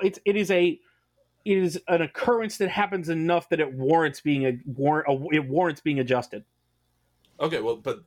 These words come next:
Speaker 2: but that's not what I'm suggesting as a balancing factor. I'm suggesting as a balancing factor,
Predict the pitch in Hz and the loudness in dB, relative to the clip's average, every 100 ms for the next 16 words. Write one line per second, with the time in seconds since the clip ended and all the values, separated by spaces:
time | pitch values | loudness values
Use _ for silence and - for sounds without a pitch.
0 | - 127 139 151 - 151 - 120 117 113 | -10 -6 -4 -6 -8 -10 -8 -6 -6 -4
1 | 113 110 87 - 117 98 107 101 104 98 | -6 -12 -18 -16 -14 -4 -4 -4 -12 -12
2 | 85 85 98 95 - 82 - 78 _ 82 | -12 -10 -8 -10 -14 -20 -18 -20 _ -16
3 | 95 113 - 139 107 110 - 101 92 85 | -12 -12 -12 -10 -6 -6 -6 -14 -14 -12
4 | 92 92 85 87 85 90 82 82 80 | -12 -12 -16 -20 -14 -14 -12 -12 -12